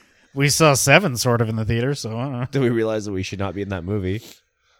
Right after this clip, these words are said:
Speaker 1: Yeah, we were the guys that were like, "Pfft, Seven, that movie's terrible."
Speaker 2: Oh my God, we said that for years. And I remember watching it the second time. Like, this was such a fucking great <laughs> movie.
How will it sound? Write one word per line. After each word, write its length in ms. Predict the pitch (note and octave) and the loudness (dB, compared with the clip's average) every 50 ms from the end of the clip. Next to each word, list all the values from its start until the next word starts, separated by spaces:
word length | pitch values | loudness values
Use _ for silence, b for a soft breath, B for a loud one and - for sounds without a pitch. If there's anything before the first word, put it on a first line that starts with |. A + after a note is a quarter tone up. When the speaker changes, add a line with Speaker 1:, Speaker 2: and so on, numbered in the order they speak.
| b b b _ _ _ _ _ - | b b b _ _ _ _ _ -20
Speaker 1:
Yeah, 140 | - - A2+ - | -18 -18 -16 -14
we 140 | B2 C3+ | -8 -6
were 80 | D3+ E3+ | -4 -2
the 80 | D#3+ D3+ | -2 0
guys 280 | C#3 C3 B2+ B2+ A#2+ | 0 0 0 0 0
that 60 | C3+ | -2
were 100 | B2 B2 | -2 -2
like, 200 | B2 B2 B2 B2 - | 0 -2 0 4 4
"Pfft, 280 | - - G2+ G2 - | 4 4 4 2 -2
Seven, 480 | - - - E3+ F3+ G3+ E3+ C#3 B2+ B2 | -8 -6 0 2 4 4 4 2 0 -2
that 180 | C#3+ F#3+ G#3+ D3 | -2 -4 -4 -2
movie's 320 | B2+ B2 B2+ C3 C3 - | -2 -2 -2 -4 -6 -4
terrible." 600 | - G#3 G#3 G#3 F#3+ D#3+ C3 B2 A#2 A2+ A2 A2+ - _ _ _ _ _ _ _ _ _ - | 0 2 2 4 4 2 2 0 -2 -2 -4 -6 -10 _ _ _ _ _ _ _ _ _ -20
Speaker 2:
Oh 60 | - - | -16 -16
my 60 | - | -14
God, 80 | - A#2 | -14 -14
we 40 | A#2+ | -14
said 140 | - C#3 B2+ | -14 -12 -14
that 80 | C3 | -12
for 100 | - - | -8 -6
years. 220 | G#2 A2 B2+ B2 G2+ | -6 -4 -4 -4 -4
And 80 | G2 | -6
I 20 | - | -6
remember 260 | A#2 B2+ A#2+ G#2 G2 | -6 -6 -6 -6 -4
watching 280 | G2 G#2 G#2+ - - | -4 -4 -4 -6 -10
it 40 | - | -14
the 60 | - | -12
second 300 | F#2 - F#2+ G2 - G#2 | -10 -10 -10 -10 -10 -12
time. 220 | G2 F#2+ D#2+ F2 G#2 | -12 -12 -10 -10 -10
Like, 160 | G2 F2+ _ | -10 -12 _
this 180 | - - - - | -16 -20 -18 -16
was 100 | - - | -16 -14
such 240 | - - - - | -14 -14 -14 -14
a 60 | - D#3+ | -16 -18
fucking 400 | - - - - - - F#3 E3+ | -16 -18 -20 -18 -16 -16 -14 -10
great 220 | D3 C3+ C3+ C3+ - | -8 -6 -6 -6 -4
<laughs> 140 | F3 F3 - | -4 -4 -4
movie. 180 | B3+ A3+ F#3 | -2 -4 -4